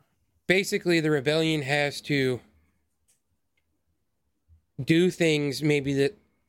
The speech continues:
they wouldn't want to in the beginning. And because you always talk about it's not about winning, it's about how you win. And that's kind of what the, the rebellion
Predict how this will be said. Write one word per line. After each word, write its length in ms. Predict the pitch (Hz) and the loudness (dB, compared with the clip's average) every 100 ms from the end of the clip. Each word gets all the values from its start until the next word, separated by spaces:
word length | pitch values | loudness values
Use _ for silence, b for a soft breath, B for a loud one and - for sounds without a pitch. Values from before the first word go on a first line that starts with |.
| _ _ _ | _ _ _
they 220 | 151 139 131 | -2 0 2
wouldn't 280 | 139 131 | 0 0
want 260 | 117 123 131 | 0 0 0
to 360 | - 156 170 - _ _ _ _ _ _ - | -2 0 0 -4 _ _ _ _ _ _ -2
in 120 | 151 | 0
the 60 | 135 | 0
beginning. 520 | 120 113 123 110 104 - _ _ _ _ _ _ _ _ _ _ - | -2 0 0 0 -4 -12 _ _ _ _ _ _ _ _ _ _ -2
And 420 | 139 135 127 127 - | 0 2 0 -4 -6
because 340 | 147 135 143 127 | -4 0 0 2
you 120 | 143 | 0
always 180 | 139 - | 0 0
talk 200 | 147 135 | -4 -2
about 240 | 131 127 | -2 -2
it's 140 | 123 | -2
not 160 | 139 135 | -2 0
about 300 | 117 127 120 | 0 0 -2
winning, 260 | 120 123 127 | 0 0 0
it's 120 | 117 | -2
about 200 | 113 113 | -2 -2
how 140 | 120 | 0
you 180 | 120 123 | -2 -2
win. 360 | 120 123 127 143 _ _ _ _ _ _ _ _ _ _ _ _ _ _ _ _ _ _ _ _ - | 0 0 0 -4 _ _ _ _ _ _ _ _ _ _ _ _ _ _ _ _ _ _ _ _ -2
And 480 | 135 127 123 120 127 _ _ | 2 2 2 0 -4 _ _
that's 220 | 143 139 - | -4 -4 -2
kind 240 | 156 151 | -2 0
of 80 | 131 | 0
what 200 | 139 - | -2 0
the, 160 | 135 - | -4 0
the 140 | 143 | 0
rebellion 680 | 143 143 165 165 156 147 | 2 0 0 0 0 -2